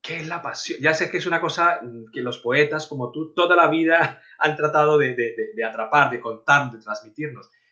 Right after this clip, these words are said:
pero la imagen del pez en el pecho me parece muy bonita. ¿Cómo?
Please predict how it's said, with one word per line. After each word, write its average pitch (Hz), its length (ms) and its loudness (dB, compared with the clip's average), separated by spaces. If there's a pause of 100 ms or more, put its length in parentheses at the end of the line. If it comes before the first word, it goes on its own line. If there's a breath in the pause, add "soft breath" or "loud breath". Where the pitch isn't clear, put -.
pero 127 160 -6
la 123 120 0
imagen 170 560 -4
del 113 200 -14
pez 135 200 -10
en 147 100 -14
el - 140 -20
pecho - 360 -20 (500)
me 117 60 -20
parece 113 320 -8
muy 131 140 -6
bonita. 110 480 -12 (1000)
¿Cómo? 165 600 -2